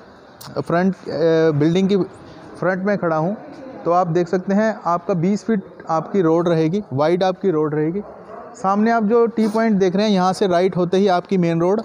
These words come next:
आ जाती है। मेट्रो स्टेशन की बात करूँ, अगर आप वॉकिंग जाना चाहते हैं तो मेरे लेफ़्ट साइड से आप लेफ़्ट टर्न लेंगे तो आपका सीधा मेट्रो स्टेशन आ जाएगा।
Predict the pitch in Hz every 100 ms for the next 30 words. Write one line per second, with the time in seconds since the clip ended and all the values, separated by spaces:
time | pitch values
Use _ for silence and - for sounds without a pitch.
0 | - - - 139 127 120 113 113 - -
1 | - - - - - 165 175 208 214 196
2 | 214 208 185 180 180 196 208 190 208 202
3 | 175 175 - 202 196 196 185 175 190 190
4 | 214 - - - 170 175 185 175 180 -
5 | 196 185 202 190 180 170 170 - 196 185
6 | 185 196 226 - - - - 160 170 165
7 | 190 180 175 190 180 160 175 170 160 190
8 | 214 - 139 139 131 117